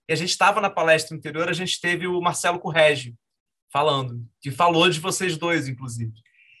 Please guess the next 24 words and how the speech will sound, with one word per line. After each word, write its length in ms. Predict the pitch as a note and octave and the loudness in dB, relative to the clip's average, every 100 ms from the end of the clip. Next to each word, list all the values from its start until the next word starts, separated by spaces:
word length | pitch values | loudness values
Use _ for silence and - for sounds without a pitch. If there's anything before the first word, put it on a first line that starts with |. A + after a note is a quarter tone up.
| _ - | _ -8
E, 440 | D#3 D#3 D3+ D#3+ | -4 -4 -4 -4
e 100 | E3+ | -2
do 160 | D#3+ F3+ | -2 2
quanto 300 | G3 A3 A3 | 4 4 6
ele 240 | G#3 A#3 | 6 8
é 160 | G#3+ G#3 | 8 8
um 180 | G#3+ A#3 | 8 6
cara 240 | A3+ G#3+ | 4 4
do 220 | G3+ G3+ | 6 6
jornalismo 760 | G#3 A3 G#3 G3+ F#3+ A3 A#3 G#3+ | 6 4 4 4 2 -2 -4 -8
e 60 | |
que 100 | G#3 | -10
tá 180 | A3 G#3 | 0 4
lá 360 | G3 F#3+ G3+ A3 | 6 8 8 6
e 80 | G#3+ | 2
muito 240 | G#3+ - | -4 -4
feliz 440 | G3+ G3 G3 F#3+ | -2 0 0 -2
com 160 | - F#3 | -2 -4
isso. 380 | F3+ G#3+ A#3 - | -4 -2 0 0
Eu 40 | |
até 140 | G#3+ A3+ | 2 2
provoquei 720 | A#3 G#3+ G#3+ G#3 G#3 F#3+ F3+ | 2 4 2 2 2 4 2
ele 140 | F3 | 0
do, 320 | D3+ D#3+ D3+ | -4 -4 -4